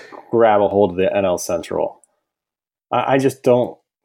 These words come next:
see that move there, or I don't see them having the roster flexibility right now to make that move. Uh, I guess, you know, a, a pitcher like Stroman, right, would be the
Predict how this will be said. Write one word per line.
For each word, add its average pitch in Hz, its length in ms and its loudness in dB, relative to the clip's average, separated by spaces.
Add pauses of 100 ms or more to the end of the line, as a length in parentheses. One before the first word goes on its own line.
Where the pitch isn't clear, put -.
(160)
see - 280 -4
that 107 200 2
move 107 460 0
there, 104 320 2
or 107 180 2
I 95 80 0
don't 110 320 0
see 107 360 -2
them 95 500 -2
having 95 880 -4
the 87 300 -2
roster 95 500 0
flexibility 92 680 0
right 87 240 -2
now 85 460 -4
to 95 120 -10
make 92 520 -4
that - 260 -4
move. - 340 -8 (480)
Uh, 101 240 2
I 110 120 2
guess, 110 640 -2 (160)
you 120 180 0
know, 95 400 0
a, 117 100 4
a 120 160 2
pitcher 131 340 0
like 98 180 2
Stroman, 98 920 0
right, 90 440 -2
would 92 220 0
be 87 360 2
the 85 540 0